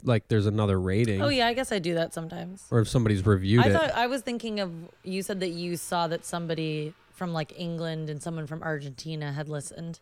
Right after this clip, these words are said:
Speaker 1: Yeah, once on the website. Yeah, you can get that kind of access. I only looked at that once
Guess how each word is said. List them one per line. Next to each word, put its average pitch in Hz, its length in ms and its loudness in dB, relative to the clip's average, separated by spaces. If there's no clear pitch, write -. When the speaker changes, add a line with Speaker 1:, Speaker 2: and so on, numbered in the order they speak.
Speaker 1:
Yeah, 147 400 6
once 143 320 6
on 143 120 6
the 123 80 6
website. 117 440 2
Yeah, 120 140 2
you 110 180 2
can 127 300 2
get 110 180 0
that 107 260 -2
kind 110 200 -2
of 95 60 -2
access. 95 560 -2
I 123 140 4
only 131 240 8
looked 110 240 2
at 92 200 0
that 104 220 2
once 90 580 -6